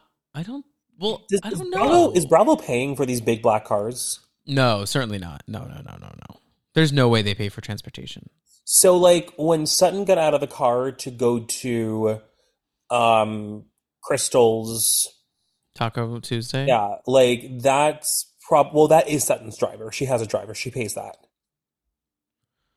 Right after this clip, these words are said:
Speaker 1: Uh, she rode over with Dorit, right?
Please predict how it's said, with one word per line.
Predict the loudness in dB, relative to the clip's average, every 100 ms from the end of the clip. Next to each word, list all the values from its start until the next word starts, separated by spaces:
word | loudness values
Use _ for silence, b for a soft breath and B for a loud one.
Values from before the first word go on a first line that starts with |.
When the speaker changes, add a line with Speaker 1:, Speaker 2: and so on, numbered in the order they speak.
| _ _ _ _ _ _ _ _ _ _ -10
Speaker 1:
Uh, | -6 -6 -8 _ _ _ _ _ _ _ -12 -12 -10
she | -8 -6
rode | -6 -2 0 0 -2
over | -4 -2 -2
with | -2 -4 -4
Dorit, | -4 -2 -4 -6 -10
right? | -4 -2 -2